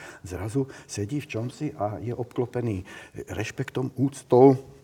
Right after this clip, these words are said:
a ja neviem čím a trošku sa ľudia vedia z toho poblázniť. To som svedkom toho a to som o tom presvedčený, že toto vie ľuďmi dosť zamávať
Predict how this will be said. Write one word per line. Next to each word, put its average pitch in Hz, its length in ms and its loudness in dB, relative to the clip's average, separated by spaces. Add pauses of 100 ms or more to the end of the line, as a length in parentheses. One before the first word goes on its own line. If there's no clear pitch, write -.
(200)
a 107 160 -2
ja 120 80 0
neviem 123 320 -2
čím 147 320 -2
a 143 160 -2 (320)
trošku 151 400 -4 (160)
sa - 160 -6
ľudia 73 240 -2
vedia 69 240 -2
z 67 160 -8
toho 69 80 0
poblázniť. 95 560 -4
To 127 160 0
som 127 160 -2
svedkom 123 480 0
toho 127 320 -2
a - 80 -8
to 104 160 -4
som - 640 -4
o - 80 -6
tom 98 160 -4
presvedčený, 104 800 -4 (800)
že 101 400 -4 (640)
toto 135 320 2
vie 113 400 -2
ľuďmi 104 400 -4
dosť 95 320 -6
zamávať 85 880 -8